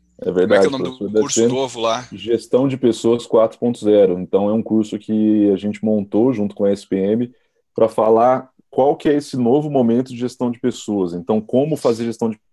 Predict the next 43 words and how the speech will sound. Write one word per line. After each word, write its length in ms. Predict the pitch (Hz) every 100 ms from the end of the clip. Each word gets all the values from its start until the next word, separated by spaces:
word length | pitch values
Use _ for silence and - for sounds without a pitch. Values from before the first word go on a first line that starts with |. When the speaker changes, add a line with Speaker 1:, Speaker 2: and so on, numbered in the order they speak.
| _
Speaker 1:
pessoas 340 | 101 98 117 110
sem 100 | 113
burocracia, 840 | 113 113 110 101 - 107 113 113
sem 160 | - 113
papelada, 880 | 113 107 107 92 101 113 101 95 92 - _ -
é, 380 | - 98 95 92
com 220 | - 123
foco 420 | - 123 151 147
no 80 | 143
que 100 | 139
interessa, 600 | 135 123 113 110 120 -
que 100 | 127
é 40 | 127
gerar 240 | 123 117
resultado 360 | 117 117 117 107
pro 140 | 107
negócio, 800 | 107 95 101 127 131 127 123 -
montar 340 | 113 104 113 107
times 280 | - 107 101
eficientes, 640 | - - 98 113 123 -
montar 300 | 101 98 98
times 340 | - 104 101
felizes 720 | - 92 98 104 120 117 110 104
e 200 | 107 104
uma 160 | 98
boa 160 | 92 95
experiência 520 | 101 101 101 95 -
pro 120 | -
colaborador. 600 | 101 101 101 104 98 - - _ _ _ _ _ _
Gestão 360 | - 87 - 98
de 80 | -
Pessoas 400 | 90 - 95 -
quatro 320 | - 92 -
ponto 180 | 101 -
zero. 340 | 85 82 82 _ _ _ _ _ _ _ _ _
Speaker 2:
Bom, 160 | 98 95
Speaker 1:
Já 140 | 101
tô 120 | 95
na 80 | 95
Speaker 2:
muito 100 | 95
Speaker 1:
terceira 420 | 101 92 - 113
Speaker 2:
bom. 60 | -
Speaker 1:
turma. 420 | 95 92 85